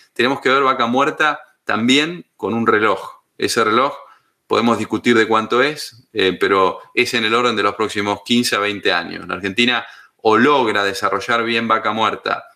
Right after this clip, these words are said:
en ese periodo de tiempo, o Vaca Muerta irá perdiendo su interés frente a, eh, otras oportunidades de energía que van a surgir y están surgiendo en base a la innovación tecnológica en su conjunto, ¿no?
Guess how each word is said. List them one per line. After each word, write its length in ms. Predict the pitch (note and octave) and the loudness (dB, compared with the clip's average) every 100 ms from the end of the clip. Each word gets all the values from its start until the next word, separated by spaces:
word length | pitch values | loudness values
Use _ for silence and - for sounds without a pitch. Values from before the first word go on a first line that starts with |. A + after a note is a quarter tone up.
| - | -6
en 120 | G#2 | -4
ese 180 | G#2+ G#2+ | -2 -2
periodo 280 | G#2 A2+ A#2 | 0 4 4
de 80 | |
tiempo, 380 | B2 D3 D#3+ E3 | 2 -2 0 -2
o 120 | D#3 A2 | 2 4
Vaca 240 | A#2+ A#2+ | 4 0
Muerta 400 | A#2+ B2 B2 B2+ | 0 -2 -2 -4
irá 260 | A#2 G#2+ A#2 | -2 -4 -2
perdiendo 800 | A2+ G#2 A2 A#2+ A#2+ A#2+ B2 B2 - _ | -2 -2 0 0 2 2 2 -2 -16 _
su 180 | - G#2+ | -2 -2
interés 600 | G2 F#2+ G#2+ A2+ B2 B2 | 0 2 2 4 0 -4
frente 580 | G#2 G#2+ A2+ A#2+ B2 - _ | -4 -2 -2 -2 -2 -6 _
a, 480 | - G2+ G#2 B2 - - | -2 2 2 0 -8 -6
eh, 500 | G2+ F#2 F2+ F2+ F2 | -2 0 -2 -6 -4
otras 520 | A2+ A2+ - A#2+ A2 | 0 0 -2 -4 -4
oportunidades 600 | G#2 G2 F#2+ G2 G2+ G#2+ | -4 -4 -6 -4 -2 -2
de 60 | G#2 | -4
energía 480 | F#2 F2 A#2+ B2+ C3+ | -6 -4 0 0 0
que 120 | F#2+ | -4
van 160 | F#2+ G2+ | -4 -4
a 60 | |
surgir 400 | G2 F#2+ - C3 | -4 -8 -4 -2
y 40 | A2+ | -2
están 240 | - G2+ | -2 -4
surgiendo 600 | G2+ F#2+ G#2+ G#2 A2 A2 - - _ - | -4 -4 -2 0 0 0 -4 -20 _ -8
en 220 | F#2+ F#2+ | -4 0
base 340 | G2+ G2+ A2+ | -2 -2 -2
a 60 | G2 | -2
la 80 | F#2+ | -4
innovación 460 | F#2 F#2 F#2 G#2 | -4 -4 -2 -6
tecnológica 840 | F#2 F2+ G2 A2+ - G#2+ A2+ G#2+ - - | -4 0 2 0 -2 -4 -2 -2 -6 -14
en 120 | G2 | -10
su 120 | F#2+ | -6
conjunto, 640 | F#2+ F#2+ - F#2 D#2+ - | -2 -2 2 0 0 -8
¿no? 240 | F#2+ D3 | -6 -6